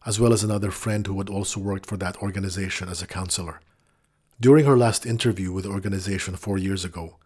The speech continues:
she lacked confidence and was nervous and anxious.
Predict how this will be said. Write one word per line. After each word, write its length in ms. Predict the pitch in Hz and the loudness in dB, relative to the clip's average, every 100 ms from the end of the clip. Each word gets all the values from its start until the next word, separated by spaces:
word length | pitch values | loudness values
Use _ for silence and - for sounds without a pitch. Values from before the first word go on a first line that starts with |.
| _ | _
she 200 | - 120 | -4 2
lacked 240 | 110 104 - | 2 0 -4
confidence 720 | 110 101 104 87 85 - - _ | -4 -4 -4 -6 -8 -10 -12 _
and 120 | 104 | -2
was 180 | 98 - | 0 0
nervous 420 | 107 104 98 104 | 2 0 -2 -4
and 120 | 95 | -6
anxious. 520 | 92 92 - 85 - | -8 -8 -8 -8 -8